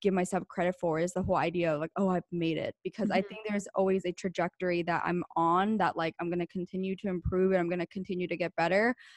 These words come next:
Speaker 1: But that's not to say I don't sit back and just feel the incredible feelings of getting into my first retail store, for example, and then having other people across the U S email me rather than me emailing them and asking,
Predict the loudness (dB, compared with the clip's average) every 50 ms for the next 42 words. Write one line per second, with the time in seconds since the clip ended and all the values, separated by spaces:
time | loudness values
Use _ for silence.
0 | -20 -20 _ _ _ 4 6 8 8 8 6 4 2 0 -8 -20 _ _ _ _
1 | _ _ _ _ 4 4 4 4 4 4 4 4 2 -2 -2 0 2 4 6 6
2 | 6 6 4 0 -2 -2 0 4 6 6 6 6 4 2 0 -4 -8 _ _ _
3 | -14 -6 0 2 2 2 6 6 8 8 8 8 6 2 -4 _ -4 -2 0 0
4 | 0 0 0 0 0 -2 -2 -6 -4 2 4 4 6 6 4 2 2 -2 -2 -2
5 | -2 0 0 0 -2 -2 -2 -2 -2 0 0 2 0 0 -2 -2 -2 -2 -2 -2
6 | -2 -4 _ 2 2 4 4 2 0 0 0 0 0 0 0 0 -2 -2 -2 -2
7 | -4 -8 -12 -14 -18 _ _ -6 -2 0 0 0 0 0 -2 -2 -2 -2 -2 -2
8 | -2 -2 -2 -4 -4 -4 -4 -4 -4 -4 -4 -4 -4 -4 -4 -4 -4 -2 0 0
9 | 2 2 2 2 0 -2 -4 -6 -12 -20 _ _ 0 2 4 4 4 4 2 0
10 | -2 -2 0 2 4 4 4 4 4 2 2 0 -2 0 2 2 0 0 -4 -2
11 | 0 0 0 0 -2 -6 -4 -4 0 4 6 6 8 6 6 4 0 -6 _ -4
12 | -2 0 2 4 4 2 2 2 2 4 4 4 2 0 -4 -8 -6 -4 -2 0
13 | 0 2 2 4 4 2 2 0 0 0 -2 -2 -2 -2 -2 -2 -2 -2 -2 -2
14 | -2 2 4 4 6 6 6 4 4 2 2 0 -2 -2 0 -2 -2 -2 -4 -6
15 | -6 -4 -2 -4 -4